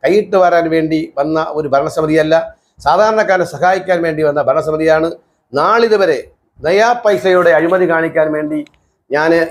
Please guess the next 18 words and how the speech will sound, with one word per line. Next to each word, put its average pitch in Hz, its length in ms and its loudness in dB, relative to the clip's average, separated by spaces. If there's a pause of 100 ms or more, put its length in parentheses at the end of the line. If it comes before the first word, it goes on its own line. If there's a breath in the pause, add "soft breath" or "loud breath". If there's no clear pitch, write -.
എൻ്റെ 170 200 2 (120)
ഈ, 175 40 0 (460)
ഈ, 170 40 4 (500)
ഈ 170 40 4 (120)
സ്ഥാനം 160 360 0 (120)
വിനിയോഗിച്ചിട്ടില്ല. 156 600 -2 (520 soft breath)
നാളെയും 185 460 0 (380)
എൻ്റെ 165 220 0 (320)
സ്ഥാനത്തിൽ 165 500 0 (600 loud breath)
ഏതൊരു 208 260 4
മാറ്റം 185 340 0
വന്നാലും 190 380 0
വന്നില്ല 190 260 2 (160)
എങ്കിലും 147 260 -2 (280)
ആ 147 40 0 (240)
അന്യൻ്റെ 190 440 2
പൈസ 170 200 0 (100)
മോഹിക്കുന്ന 165 480 2